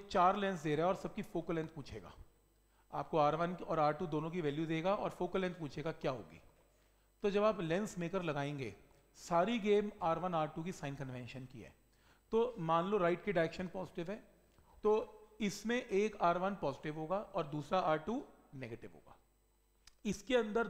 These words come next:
दोनों आर वन आर टू positive होंगे क्योंकि इस दोनों का center right मिलेगा। इसमें एक आर वन नेगेटिव होगा, एक आर टू positive होगा और इसके अंदर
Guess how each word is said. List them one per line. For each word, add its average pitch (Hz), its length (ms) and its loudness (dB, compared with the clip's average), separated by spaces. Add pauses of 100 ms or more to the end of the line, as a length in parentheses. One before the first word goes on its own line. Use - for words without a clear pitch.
दोनों 185 320 0
आर 160 200 0
वन 190 200 -2
आर 165 160 0
टू 233 200 -4 (460)
positive 139 400 -4
होंगे 185 260 -2
क्योंकि 202 240 -6
इस - 240 -8
दोनों 202 220 0
का 254 80 0
center 175 340 -6
right 147 240 -4
मिलेगा। 110 380 -14 (720)
इसमें 226 300 0
एक 220 320 2
आर 185 180 6
वन 196 160 -2
नेगेटिव 156 380 -2
होगा, 196 200 4
एक 190 320 2
आर 165 140 4
टू 247 280 -2 (400)
positive 143 360 -6
होगा 156 200 -2
और 175 240 2
इसके 175 260 0
अंदर 214 200 2